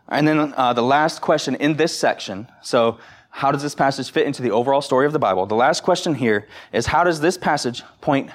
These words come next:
to the gospel? Now, I see this in two ways. This passage points to the gospel in two ways. Is that this passage points to the fallen, sinful condition of mankind. See, Paul was trying to help others to meet Jesus,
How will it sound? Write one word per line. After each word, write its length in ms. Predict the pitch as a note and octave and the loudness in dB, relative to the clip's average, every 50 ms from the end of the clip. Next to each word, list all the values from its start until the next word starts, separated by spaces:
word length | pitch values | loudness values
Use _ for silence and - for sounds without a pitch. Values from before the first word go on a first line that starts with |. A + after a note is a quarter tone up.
| - _ - | -20 _ -4
to 100 | - C#3+ | -2 -2
the 80 | B2 | -2
gospel? 580 | A2 - A#2+ A2 G2+ - - - E2+ E2 - _ _ _ _ _ _ _ _ _ _ _ _ _ _ - | 0 0 0 0 0 -2 -4 -8 -8 -8 -8 _ _ _ _ _ _ _ _ _ _ _ _ _ _ -2
Now, 80 | B2 | 0
I 60 | D#3 G3 | 0 0
see 160 | - - G#3 | 2 2 2
this 180 | F#3 F#3 F3+ | 2 4 2
in 100 | D#3+ C#3 | 2 0
two 180 | C3 - G3+ F#3+ | 2 2 2 4
ways. 300 | E3+ D#3+ A#2+ A2 G#2 G#2+ | 4 4 4 2 2 0
This 180 | B2 C3 - - | -4 -4 -4 0
passage 380 | - F3 E3 E3 E3+ D#3 - | 0 0 0 0 -2 -6 -2
points 180 | - D3 C3+ - | -2 -2 -2 -2
to 40 | - | -4
the 60 | C#3 | -2
gospel 280 | B2+ B2 A#2 - - A2 | 0 0 0 0 -2 -4
in 140 | - A2+ A2 | -4 -4 -2
two 180 | - - C#3 | 2 2 4
ways. 360 | B2+ A2+ G2 F#2 - - - - _ - - - - - - - | 4 4 2 0 -4 -8 -16 -20 _ -20 -20 -18 -18 -18 -6 -2
Is 140 | - C#3+ C#3+ | -2 0 2
that 160 | D#3 C#3+ C3+ | 2 2 2
this 160 | D#3 G3 - | 2 0 0
passage 500 | - G3+ E3+ F3 F3+ - F#3 F3+ - - | 0 0 2 2 2 0 -2 -2 -4 -6
points 300 | - - D#3 D#3+ D#3 - - | -2 0 0 0 0 -2 -6
to 60 | - | -2
the 100 | C#3+ B2+ | -2 -2
fallen, 520 | A#2+ - - D3+ C#3+ D3+ E3 F3 F3+ F#3+ F3 - | -2 0 0 2 4 4 4 2 0 -2 -4 -10
sinful 500 | - - - - - E3+ F3+ F3 - F#3+ | -14 -12 -8 -4 0 0 0 2 0 0
condition 380 | F#3+ - F3 C#3 C#3 C3 - C#3 | 2 0 0 0 0 -2 0 -4
of 100 | A#2+ A2+ | -4 -2
mankind. 720 | A#2 A#2 A#2 A2+ A2+ A2+ - A#2 G#2 G2 F2 F2 F2 - - _ _ _ _ _ - - - - _ | -2 -2 -2 -2 -2 -4 -4 -2 -2 -2 -4 -8 -14 -18 -20 _ _ _ _ _ -20 -20 -20 -20 _
See, 160 | - D4+ - | -2 0 0
Paul 300 | - - F#3 G#3 A#3 A3 | 0 2 4 4 6 6
was 140 | F#3+ E3+ - | 4 2 0
trying 340 | - - G3+ F3 E3+ E3 D#3 | -2 -2 0 0 0 0 -2
to 120 | - D#3+ | -4 -4
help 240 | C3 - E3 D#3+ - - | -2 -2 -2 -2 0 0
others 280 | D3+ D3+ D3 C#3+ C3+ | 0 2 2 -2 -2
to 100 | - C3+ | -2 0
meet 240 | B2 B2+ C3+ - - | 0 2 2 0 -2
Jesus, 640 | A2+ A#2+ D3+ D3 A2 F2+ F2+ - - - - - | -4 -4 -4 -2 -2 -6 -8 -8 -8 -10 -10 -10